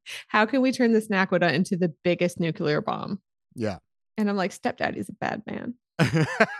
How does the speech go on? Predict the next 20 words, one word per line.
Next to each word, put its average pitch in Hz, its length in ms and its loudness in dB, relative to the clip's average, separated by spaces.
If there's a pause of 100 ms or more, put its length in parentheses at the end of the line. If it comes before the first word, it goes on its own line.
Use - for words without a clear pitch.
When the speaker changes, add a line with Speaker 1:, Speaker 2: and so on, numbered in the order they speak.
(1040)
Speaker 2:
Although, 165 460 4 (160)
I 143 100 -2
mean, 160 360 0 (220)
well, 143 360 4 (360)
yes, 147 520 2 (240)
but 143 80 -2
also 143 680 2
'cause 117 260 -2
the 120 220 -8
next 135 280 -2
thing 139 160 -2
he's, 113 260 -8 (200)
he's 135 160 -2
like, 135 240 2
"All 147 120 2
right, 107 180 0
Carter, 120 540 0
a 110 80 -6
brilliant 151 580 2
mind, 156 640 0